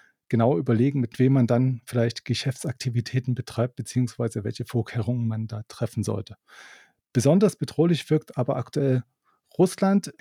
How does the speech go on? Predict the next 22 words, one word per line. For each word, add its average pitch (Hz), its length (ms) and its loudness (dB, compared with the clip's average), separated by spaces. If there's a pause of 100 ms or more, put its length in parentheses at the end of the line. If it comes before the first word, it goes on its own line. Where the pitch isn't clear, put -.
(140)
Die 151 40 0
bereits 156 360 4
vor 160 180 0
dem 160 160 0
Ukraine-Krieg 139 760 -2 (140)
hohe 156 220 4
Gefährdungslage 143 800 -2
habe 131 180 -4
sich 123 200 -4
mit 127 100 -4
dem 117 140 -4
Angriff - 440 -6 (160)
weiter 104 360 -6
verschärft. 151 600 0 (460)
Gewarnt 143 400 4
wird 139 160 2
vor 113 400 0
Kollateralschäden 147 1040 -2
und 131 180 0
Spillover-Effekten. - 1300 -4 (800)
Die 131 340 -2 (240)
beobachteten 151 800 0